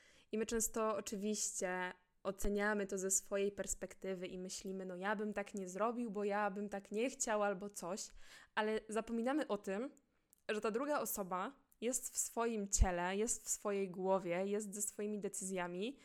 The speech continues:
i jakby ona robi tak, jak jej się wydaje, że będzie najlepiej. Często jest coś takiego, że na przykład jak ktoś nam nie odpisuje na wiadomość, to my od razu myślimy, że ktoś nam nie odpisał, bo nas ignoruje, bo nie chce nam odpowiedzieć i tak dalej. A często jest tak, że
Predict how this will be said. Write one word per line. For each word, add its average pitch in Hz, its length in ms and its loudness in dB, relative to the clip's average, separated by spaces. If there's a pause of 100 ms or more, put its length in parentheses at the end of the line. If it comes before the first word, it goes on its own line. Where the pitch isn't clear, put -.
(300)
i 220 60 -4
jakby 214 420 2 (320)
ona 240 180 4
robi 214 180 0
tak, 208 340 0 (340)
jak 208 160 2
jej 220 100 2
się 214 140 2
wydaje, 196 220 2
że 185 100 -2
będzie 190 200 -2
najlepiej. 170 480 -4 (580)
Często 240 280 2
jest 226 120 2
coś 226 120 0
takiego, 220 360 2
że 226 100 0
na 208 80 0
przykład 208 220 -6
jak 202 100 0
ktoś - 280 -6
nam 208 160 0
nie 202 100 0
odpisuje 202 440 -2
na 196 120 0
wiadomość, 185 800 0
to - 120 -2
my 208 120 2
od 208 120 2
razu 202 280 4
myślimy, 202 840 0
że 196 300 -2 (360)
ktoś - 280 -4
nam 214 180 0
nie 202 140 0
odpisał, 202 800 0
bo 202 100 -2
nas 202 320 -2
ignoruje, 208 760 0
bo 196 140 0
nie 208 280 0
chce 214 200 8
nam 208 160 0
odpowiedzieć 196 720 0
i - 40 -8
tak 202 160 2
dalej. 190 420 0
A 214 100 -4
często 240 260 0
jest 226 200 0
tak, 208 280 4
że 208 320 4